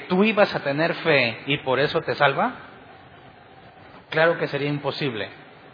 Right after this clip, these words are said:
porque para que una persona tenga fe, Dios se la tuvo que dar.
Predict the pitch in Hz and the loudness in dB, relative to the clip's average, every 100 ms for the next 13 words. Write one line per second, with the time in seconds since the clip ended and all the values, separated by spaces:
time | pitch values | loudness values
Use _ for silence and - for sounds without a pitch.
0 | - 147 143 131 123 127 180 214 - 156 | -2 0 2 2 0 0 0 0 0 0
1 | 170 151 139 160 156 147 131 160 160 214 | 2 2 2 2 2 2 2 2 2 0
2 | 254 - - 123 123 139 - 113 - 120 | -4 -14 -16 -8 -2 -2 -2 -4 -2 -4
3 | 107 101 | -4 -4